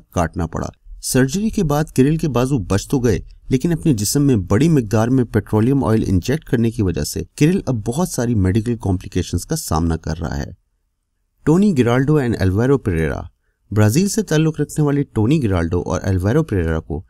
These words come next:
इनके आबाई शहर में हल्क और कोनन के निकनेम से जाना जाता है।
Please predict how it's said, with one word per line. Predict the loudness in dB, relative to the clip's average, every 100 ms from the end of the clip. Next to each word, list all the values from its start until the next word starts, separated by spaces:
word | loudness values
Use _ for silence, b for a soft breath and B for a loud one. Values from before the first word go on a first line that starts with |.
| -8
इनके | -6 -4
आबाई | -4 -2 0 0
शहर | -2 -2 0
में | -2 -2
हल्क | 0 0 -2
और | -6 -4
कोनन | 0 2 2
के | 2
निकनेम | 0 -2 -2 -2
से | -2 -4
जाना | 0 0 -2
जाता | -4 -8 -8
है। | -8